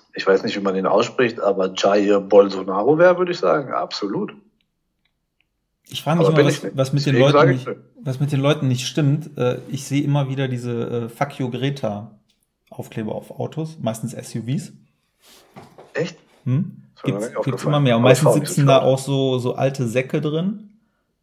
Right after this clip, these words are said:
Speaker 2: äh, wo man denkt, so, boah, nee, also auf so vielen Ebenen, ach nee.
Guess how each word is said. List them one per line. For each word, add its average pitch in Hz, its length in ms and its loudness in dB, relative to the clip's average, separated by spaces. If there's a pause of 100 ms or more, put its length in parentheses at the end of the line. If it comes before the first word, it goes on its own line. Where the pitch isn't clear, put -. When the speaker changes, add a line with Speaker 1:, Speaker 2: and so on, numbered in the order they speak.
(160)
Speaker 2:
äh, 127 360 2
wo 127 100 -2
man 127 600 -4
denkt, 131 400 -2
so, - 400 -8
boah, 127 140 0
nee, 123 240 0
also 110 560 -6 (340)
auf - 180 -6
so 143 100 -2
vielen 135 240 -2
Ebenen, 117 460 2
ach 113 140 -6
nee. 107 280 -4